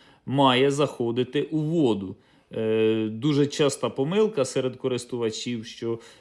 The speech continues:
е, термощуп, там, де встановлений датчик, знаходиться у повітряному просторі, а вода на нижчому рівні. Тому або воду доливайте, або переробіть автоклав і таким чином контролюйте температуру.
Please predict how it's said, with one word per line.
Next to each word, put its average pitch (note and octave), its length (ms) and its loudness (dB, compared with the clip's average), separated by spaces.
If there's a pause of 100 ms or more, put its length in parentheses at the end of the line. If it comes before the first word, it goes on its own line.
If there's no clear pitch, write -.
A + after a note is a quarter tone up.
(160)
е, A2 220 4
термощуп, C3+ 680 0 (180)
там, A#2 180 0
де A#2 80 0
встановлений A#2 640 -2
датчик, D#3+ 420 -2
знаходиться D3 680 -4 (260)
у F#3 180 -6
повітряному C#3 600 2
просторі, - 600 -2
а B2+ 80 2
вода B2+ 440 2
на B2+ 120 -2
нижчому B2+ 500 -2
рівні. G2+ 280 -2
Тому C#3 340 -2 (120)
або B2+ 240 0
воду F#3 260 2
доливайте, E3 600 0
або C#3 220 0
переробіть B2 580 2
автоклав F#3+ 560 -2 (200)
і - 80 -6
таким C3+ 340 -4
чином D#3+ 340 -2
контролюйте A#2+ 560 -2
температуру. G#2+ 720 -6